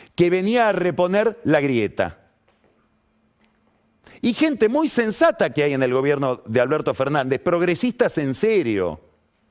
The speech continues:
gente pluralista que forma parte de este gobierno,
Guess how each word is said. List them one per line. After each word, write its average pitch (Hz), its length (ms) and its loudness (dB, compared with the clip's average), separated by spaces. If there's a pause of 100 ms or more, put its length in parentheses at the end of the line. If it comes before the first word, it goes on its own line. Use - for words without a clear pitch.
(840)
gente 247 340 0
pluralista 170 760 0
que 160 100 -2
forma 269 440 0
parte 135 340 0
de 123 80 0
este 117 160 -4
gobierno, 113 600 0